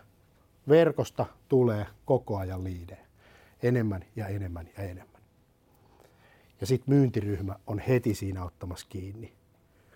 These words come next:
kontaktoimassa ja palvelemassa ja, ja, ja, ja tekemässä niinku asiakaspalvelutyötä. Niin silloin alkaa syntyä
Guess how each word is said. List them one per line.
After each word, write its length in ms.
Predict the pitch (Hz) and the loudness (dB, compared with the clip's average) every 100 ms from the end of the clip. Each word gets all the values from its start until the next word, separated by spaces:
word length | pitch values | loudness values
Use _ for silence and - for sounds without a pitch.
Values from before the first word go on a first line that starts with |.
| _ | _
kontaktoimassa 840 | 120 117 101 - - 92 92 - - _ _ _ | 4 4 0 -8 -12 -12 -12 -14 -18 _ _ _
ja 100 | 110 - | -10 -2
palvelemassa 800 | 127 120 107 98 92 98 - - - _ _ _ _ _ _ _ _ - | 2 2 0 -4 -10 -14 -14 -16 -18 _ _ _ _ _ _ _ _ -8
ja, 200 | 95 - - | -8 -8 -6
ja, 180 | 101 - | -6 -6
ja, 120 | 107 - | -8 -8
ja 60 | - | -6
tekemässä 520 | - 120 107 98 - | -2 0 0 -4 -6
niinku 200 | 92 120 | -8 -2
asiakaspalvelutyötä. 1040 | 123 117 98 - - 95 95 - - - - - _ _ _ - - - - - - - | 0 0 -4 -8 -12 -10 -14 -14 -16 -16 -18 -20 _ _ _ 0 0 -6 -12 -12 -8 2
Niin 100 | 135 | 6
silloin 280 | 214 208 151 | 8 8 6
alkaa 320 | 131 135 127 | 4 4 6
syntyä 540 | 160 139 110 113 101 | 6 6 4 -2 -2